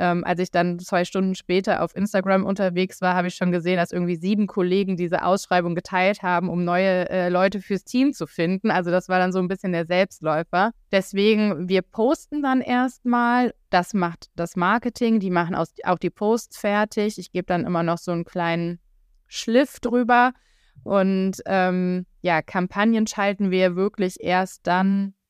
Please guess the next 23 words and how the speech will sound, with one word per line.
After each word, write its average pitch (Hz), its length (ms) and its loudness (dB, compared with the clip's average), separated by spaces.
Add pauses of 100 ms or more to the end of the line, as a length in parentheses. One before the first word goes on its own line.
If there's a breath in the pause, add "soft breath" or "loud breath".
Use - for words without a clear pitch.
(200)
wenn 185 460 0
ich - 220 -6
merke, 180 640 0
wir 170 100 0
kommen 175 240 -2
irgendwie 165 260 -4
nicht 160 220 -4
vorwärts, 170 420 0
es 175 80 -14
kommen 170 240 -2
keine 165 240 -2
Bewerbungen 160 600 -2
rein. 156 320 -4 (460)
Aber, 156 560 0
ähm, 160 360 -4 (380)
unser 180 240 0
Netzwerk 196 420 0
ist 170 180 -4
erstmal 196 680 0
immer 196 260 0
im 175 100 -2
ersten 180 320 -4
Schritt, 180 200 -4